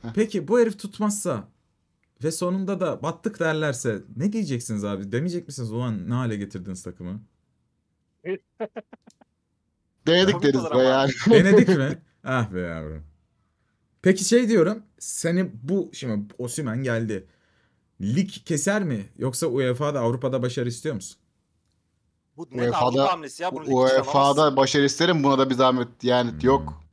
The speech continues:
Speaker 1: Atacak bu adam
Speaker 3: Sen
Speaker 1: uefa'da
Speaker 3: ligde,
Speaker 1: gol.
Speaker 3: sen zaten geçen yüz iki puan topladın. Ligde şampiyon olacağım diye Osimhen alamazsın. Bu Avrupa Ligi'nin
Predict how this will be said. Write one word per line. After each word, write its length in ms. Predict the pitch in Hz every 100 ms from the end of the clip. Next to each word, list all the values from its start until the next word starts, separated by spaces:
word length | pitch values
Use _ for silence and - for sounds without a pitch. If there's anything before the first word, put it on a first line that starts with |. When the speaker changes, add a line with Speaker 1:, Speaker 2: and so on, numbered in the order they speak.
| -
Speaker 1:
Atacak 420 | 117 131 160 160
bu 80 | 139
adam 200 | 123 117
Speaker 3:
Sen 160 | 127
Speaker 1:
uefa'da 220 | 120 113 113
Speaker 3:
ligde, 100 | 113
Speaker 1:
gol. 160 | 117
Speaker 3:
sen 400 | 113 - 143 147
zaten 260 | 156 160 180
geçen 200 | 175 196
yüz 200 | 170 151
iki 160 | 160
puan 260 | 135 190 208
topladın. 360 | 233 202 170 135
Ligde 240 | 139 170
şampiyon 380 | - 160 156 175
olacağım 300 | 170 165 180
diye 100 | 180
Osimhen 260 | 151 170 170
alamazsın. 380 | 185 208 -
Bu 60 | 143
Avrupa 280 | 139 151 190
Ligi'nin 300 | 160 170 226